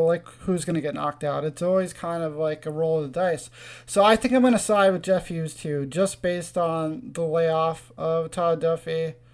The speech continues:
uh, and the fact that he's either gonna get knocked out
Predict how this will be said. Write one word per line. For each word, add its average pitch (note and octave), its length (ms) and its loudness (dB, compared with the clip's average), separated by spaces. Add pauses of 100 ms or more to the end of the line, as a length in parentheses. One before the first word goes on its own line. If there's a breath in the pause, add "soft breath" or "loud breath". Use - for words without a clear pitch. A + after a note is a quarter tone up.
(840 soft breath)
uh, D#3 440 -2
and F3 540 -4 (200)
the E3 200 -6
fact F#3 360 4
that E3 320 2
he's E3+ 300 -2
either F#3+ 300 6
gonna F3 340 -2
get D#3 220 0
knocked E3 320 -4
out F3 400 0